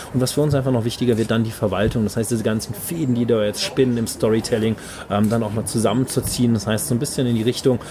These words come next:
äh, im Marketing würde man es klassisch Customer Relationship Management nennen, ähm, zu investieren und da zu überlegen, wie man, wie man wirklich dieses Stakeholder-Management,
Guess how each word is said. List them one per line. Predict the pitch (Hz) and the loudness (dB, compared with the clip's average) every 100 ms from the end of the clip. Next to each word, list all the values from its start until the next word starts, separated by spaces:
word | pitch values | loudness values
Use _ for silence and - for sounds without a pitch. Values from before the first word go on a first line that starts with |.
| - - | -14 -8
äh, | 113 107 | -2 2
im | |
Marketing | 107 110 - 120 113 | 2 0 -2 0 2
würde | 113 | 2
man | 107 | 2
es | 104 | -2
klassisch | - - - - | -6 -10 -12 -6
Customer | 104 - 107 | -6 -2 0
Relationship | 104 135 - - - | 2 0 -2 -8 -4
Management | 107 110 110 110 107 | -2 -2 -2 -2 0
nennen, | 107 110 110 110 | 0 2 2 0
ähm, | 104 101 104 95 - | 0 2 0 -2 -2
zu | 123 | 0
investieren | 110 107 - - 113 110 - - - | 0 0 -4 -2 0 0 -4 -12 -6
und | 104 | 0
da | 104 - | 0 0
zu | 123 | 2
überlegen, | 107 104 107 101 | 2 4 2 2
wie | 113 | 0
man, | 104 101 - - | 0 -2 -6 -6
wie | 123 | 0
man | 107 101 | 2 2
wirklich | 107 110 101 - - - | 0 0 0 -4 -16 -8
dieses | 117 - 139 - | -4 -2 -2 -2
Stakeholder-Management, | - 123 - 131 120 107 104 110 - 110 101 101 | 0 0 2 4 4 2 0 -2 -2 -2 0 -2